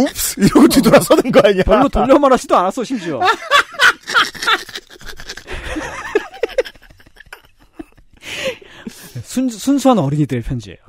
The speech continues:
Speaker 1: 네.
Speaker 2: 서로 이 편지들이 실제로 전달됐으면 큰일 났을 거예요. 그러니까.
Speaker 1: 네. 그
Speaker 2: 어.
Speaker 1: 큰일이 인조이 재팬에선 났던 거고요.
Speaker 2: 났던 거고,
Speaker 1: 네.
Speaker 2: 여기서는, 아, 이게 어린이 청소년들이 서로 매기잖아요. 전쟁
Speaker 1: 음.
Speaker 2: 났을 거예요, 아마.
Speaker 1: 음.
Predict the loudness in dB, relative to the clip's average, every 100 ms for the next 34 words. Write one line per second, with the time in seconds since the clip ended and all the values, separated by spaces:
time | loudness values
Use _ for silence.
0 | -20 -20 -20 -20 -20 -20 -20 -12 0 2
1 | 4 2 2 2 0 -4 -4 -4 -4 -4
2 | -2 0 2 2 0 -4 -10 -10 0 2
3 | 4 2 -4 -6 -8 -8 -10 -16 -18 _
4 | -20 -20 -20 -20 -8 -8 -6 -8 -8 -8
5 | -8 -8 -6 -4 -2 0 0 0 -2 -4
6 | 0 0 2 2 4 4 4 4 4 4
7 | 4 2 2 2 2 0 -4 -8 -14 -12
8 | -2 2 2 2 2 0 -2 -2 0 0
9 | 0 0 -2 -2 -4 -4 -2 -2 -4 -8
10 | -6 -4 -2 -2 -4 -8 -10 -10 -10 -14
11 | -20 _ -14 -14